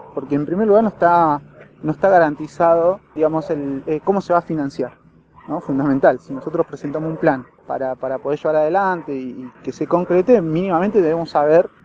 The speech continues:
o, o mínimamente sa-, debemos indicar de dónde se van a, de dónde van a salir esos fondos. Eso no está resuelto,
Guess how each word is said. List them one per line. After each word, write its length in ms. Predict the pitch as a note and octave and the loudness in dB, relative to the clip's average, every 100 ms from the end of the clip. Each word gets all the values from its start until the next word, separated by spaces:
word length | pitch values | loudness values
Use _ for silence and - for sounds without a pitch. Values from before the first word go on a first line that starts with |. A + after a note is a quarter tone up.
| - | -2
o, 120 | C#3+ | 0
o 240 | - D3 | 2 0
mínimamente 500 | C#3+ E3+ E3+ F3 F#3 | 0 0 0 0 -2
sa-, 140 | E3+ F3 | -4 -6
debemos 560 | C#3 C#3 C#3 D#3+ E3+ | -2 0 0 0 -2
indicar 340 | D3 C#3 F3 F3 | -4 0 4 4
de 80 | |
dónde 180 | D#3+ E3+ | 4 0
se 120 | D#3 | -2
van 160 | C#3 D#3 | -2 0
a, 180 | D#3 B2 | -2 -2
de 100 | C#3 | 2
dónde 160 | D3+ E3 | 2 0
van 80 | D3+ | -4
a 40 | |
salir 260 | - C#3+ D3+ | -4 -8 -8
esos 160 | C3+ | -10
fondos. 340 | - C3+ B2+ - - _ - | -8 -8 -8 -12 -20 _ -10
Eso 200 | F3+ F#3+ | -8 -8
no 60 | |
está 180 | E3 G#3 | -4 -2
resuelto, 640 | F3 D3 E3+ E3 D#3+ G3+ | -2 -2 -6 -6 -6 -10